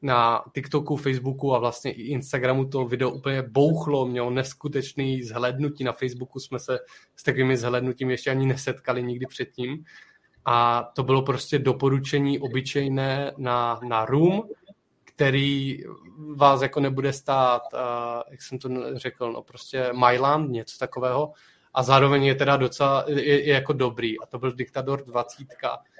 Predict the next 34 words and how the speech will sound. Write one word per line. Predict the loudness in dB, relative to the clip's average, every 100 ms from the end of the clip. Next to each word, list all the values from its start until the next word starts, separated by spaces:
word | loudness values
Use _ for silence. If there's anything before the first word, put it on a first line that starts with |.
| -20 _
což | -6 -4
asi | -2 0
není, | 2 2 0 -2
kdybych | -4 -6 -12 -6
tady | -4
měl | -2 -4
nějaké | -4 -6 -8
profíky | -8 -8 -10 -8 -6 -6
z | -6 -6 -4
romářské | -2 -2 -2 -12 -12
komunity, | -8 -6 -6 -6 -6
nebo | -4
jestli | -6 -6 -8
tady | -6
nějaký | -6 -8 -6
je, | -6 -8 _ _ -2
tak | 2
oni | 4 2
řeknou, | 0 -2
že | 0 0
ten | 0
Diktador | 0 -2 0 0
dvacítka | -2 -6 -10 -12 -8
není | -4 -4
bůh | -4 -8 -8
ví | -6 -6
jaký | -8 -4
zázrak. | -2 -2 0 -2 -2 _ _ _ _ _ _ _ 2
Ale, | 4 6 6 4 2 -4 _ _ _ _ _ _ _ -20 -16 -8
eh, | -4 -2 -2 -4 -6 -6 -6 -8 -10 -12 -2
ale | 0 2 0
ten | -2 -2
Diktador, | -4 -2 -2 0 -2 0 -4 -6
eh, | -14